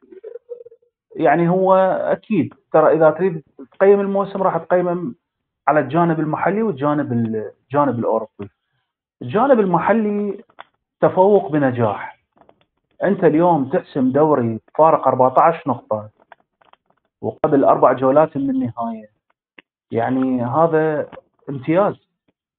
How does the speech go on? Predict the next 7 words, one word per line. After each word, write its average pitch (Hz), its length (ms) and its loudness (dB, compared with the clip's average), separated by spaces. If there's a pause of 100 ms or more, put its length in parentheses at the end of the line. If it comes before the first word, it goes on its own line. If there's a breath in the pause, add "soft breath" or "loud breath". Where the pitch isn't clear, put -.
(1120)
هذا 156 160 4
الشيء 196 360 -4
مو 208 160 -2
كل 214 140 0
واحد 160 160 2
يقدر 117 240 -2
يسوي. 104 420 -10